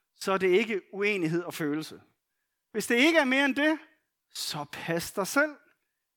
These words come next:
Eller lyt eventuelt til den uenighed. Sig, "Okay, fortæl mig så, hvad det er, du mener anderledes."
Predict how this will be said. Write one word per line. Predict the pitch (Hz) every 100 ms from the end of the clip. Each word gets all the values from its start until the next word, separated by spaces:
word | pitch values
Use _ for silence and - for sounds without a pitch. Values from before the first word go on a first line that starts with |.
| _
Eller | 254 320 330
lyt | 302 381 415 359
eventuelt | 269 254 226 233 220
til | 208
den | 226
uenighed. | 208 208 214 165 139 113 - _ _ _ _ _ -
Sig, | 294
"Okay, | 311 311 269 269
fortæl | 285 - 320 294
mig | 160
så, | 180 170 - _ _ _ _
hvad | 175 196
det | 185
er, | 185
du | 190
mener | 190 190 156
anderledes." | 135 147 139 104 92 -